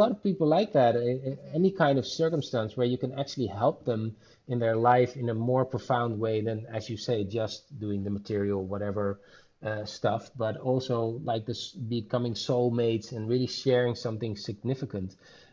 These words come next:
Speaker 1: And I
Speaker 2: Mm-hmm.
Speaker 1: still think that drives us to this day to have that kind of connection to anyone that comes in,
Speaker 2: Mm-hmm.
Speaker 1: uh, 'cause that will make you feel happy about what you actually accomplish with someone.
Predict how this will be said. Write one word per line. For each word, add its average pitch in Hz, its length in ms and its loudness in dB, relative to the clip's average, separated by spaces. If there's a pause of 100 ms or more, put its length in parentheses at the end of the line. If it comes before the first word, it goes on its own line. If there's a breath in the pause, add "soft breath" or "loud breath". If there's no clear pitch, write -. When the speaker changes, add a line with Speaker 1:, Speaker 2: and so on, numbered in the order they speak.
(100)
Speaker 1:
And 104 120 -4
I 104 60 -4
Speaker 2:
Mm-hmm. - 160 -6
Speaker 1:
still 127 220 4
think 113 320 -2
that 104 240 -2
drives 117 400 2
us 101 140 -6
to 113 120 -10
this 107 220 -6
day 117 240 2
to 104 140 -6
have 104 200 -2
that 113 200 -2
kind 110 160 -2
of 101 80 -8
connection 107 520 -6
to 104 300 -8
anyone 117 360 0
that 104 140 -4
comes 101 260 -8
in, 107 280 -2 (300 loud breath)
Speaker 2:
Mm-hmm. - 200 -14
Speaker 1:
uh, 98 200 -6
'cause - 340 -4 (220)
that 160 200 2
will 180 80 2 (120)
make 156 140 -2
you 151 60 0
feel 147 240 0
happy 147 360 0
about 127 400 0
what 127 280 -2
you 127 400 0
actually 120 360 -6
accomplish 135 580 -6
with 101 100 -12
someone. 92 400 -12